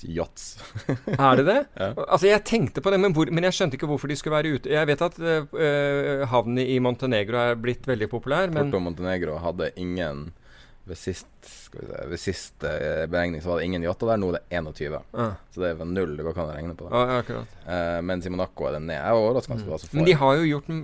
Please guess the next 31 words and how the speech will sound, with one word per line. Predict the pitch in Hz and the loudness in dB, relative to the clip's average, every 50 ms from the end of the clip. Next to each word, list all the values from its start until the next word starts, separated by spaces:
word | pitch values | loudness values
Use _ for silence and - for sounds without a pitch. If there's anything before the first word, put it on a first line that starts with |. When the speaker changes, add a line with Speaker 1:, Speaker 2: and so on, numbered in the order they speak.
| 143 143 | -4 -4
Speaker 2:
altså, | 143 - 147 147 | -4 -4 -6 -6
slik | - - 143 - 135 | -4 -4 -4 -2 -2
jeg | 131 | -4
har | 127 143 | -4 -4
forstått | 135 - 127 113 - | -4 -4 -4 -4 -4
det, | 135 | -2
så | 135 135 | -2 0
har | 127 | 0
de | 135 131 131 147 | -2 -2 -2 -4
bygget | 135 - 98 - | -4 -4 -6 -6
ut | 127 127 - 131 | -6 -4 -2 -2
veldig | 113 98 110 117 | -2 -2 -2 -2
i | |
havnen. | 120 110 107 110 113 117 | -2 -2 -4 -4 -4 -2
De | 120 | 0
har | 120 113 110 | -2 0 0
bygget, | 123 110 104 120 - - - 127 120 117 | -2 -2 -2 -4 -6 -6 -6 -2 -2 0
eh, | 113 113 117 113 113 120 | 0 -2 -2 -2 0 0
leiligheter, | 131 127 113 98 92 98 98 98 - - 120 | 0 0 0 -2 -4 -4 -6 -6 -4 -4 -2
og | 120 120 117 113 117 | 0 0 0 0 0
det | 110 113 | -2 -4
er | 120 | -4
mye | 120 110 104 113 117 117 117 | -6 -6 -8 -8 -8 -8 -6
sånn, | 113 113 110 117 | -6 -6 -6 -8
altså, | 110 117 123 113 | -8 -8 -4 -2
det | 120 | 0
er | 117 110 110 | 0 0 -2
blitt | 110 - 120 113 | -6 -8 -10 -14
et | - - - | -12 -10 -8
kult | 127 123 113 - 117 | -8 -8 -6 -6 -6
område. | 107 92 92 98 95 123 139 | -6 -4 -6 -6 -6 -8 -12